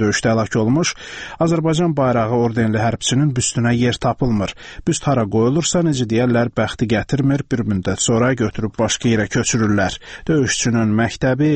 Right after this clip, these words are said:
iş yeri, park. Azadlıq Radiosunun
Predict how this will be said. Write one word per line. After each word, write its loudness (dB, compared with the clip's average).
iş -2
yeri, 2
park. -4
Azadlıq 0
Radiosunun 0